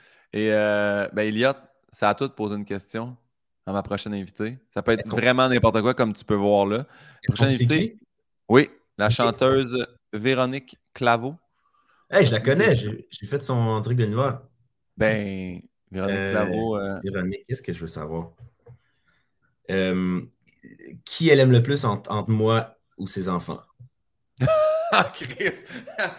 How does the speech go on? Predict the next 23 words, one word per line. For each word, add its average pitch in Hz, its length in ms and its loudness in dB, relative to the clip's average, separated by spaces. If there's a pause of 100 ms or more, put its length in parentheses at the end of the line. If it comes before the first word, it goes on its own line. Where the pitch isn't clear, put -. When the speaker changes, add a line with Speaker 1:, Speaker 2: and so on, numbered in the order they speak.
(260)
Speaker 2:
On 107 80 2
Speaker 1:
Hey, 117 60 4
Speaker 2:
peut 123 80 4
Speaker 1:
ça 117 40 6
Speaker 2:
se 127 100 0
Speaker 1:
va 131 100 6
Speaker 2:
faire 123 80 0
Speaker 1:
être - 40 -8
dur. 151 260 -2
Hey, 139 200 -2 (100)
ah, 123 140 6
va, 131 160 4
ça 131 120 6
va 135 120 8
être 127 160 2
long, 180 160 12
cet - 160 2
épisode-là. 135 600 6 (140)
Speaker 2:
<laughs> - 140 -8
Speaker 1:
Ça 117 100 6
va 135 140 4
hésiter - 320 2
longtemps. 143 480 4